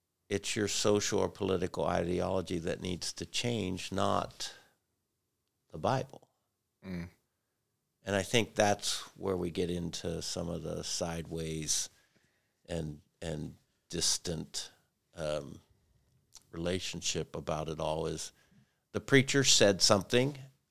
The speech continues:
Speaker 1: I took exception with it, therefore I'll leave, or I'll be mad, or I'll, you know, I'll whatever, I'll, I'll ding him in how I talk about him,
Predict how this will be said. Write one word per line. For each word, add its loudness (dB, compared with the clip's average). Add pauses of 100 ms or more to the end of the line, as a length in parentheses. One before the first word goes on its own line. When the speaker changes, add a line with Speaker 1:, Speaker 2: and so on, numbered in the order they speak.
(120)
Speaker 1:
I 2
took -4
exception 2
with 2
it, -2 (1800)
therefore 0 (2000)
I'll 0
leave, -2
or -4
I'll -2
be -4
mad, -4
or -4
I'll, -6 (680)
you -12
know, -10 (1400)
I'll -6
whatever, -2
I'll, -4 (260)
I'll -14
ding -4
him -10 (1080)
in -6 (100)
how -2
I 0
talk -4
about 2
him, -10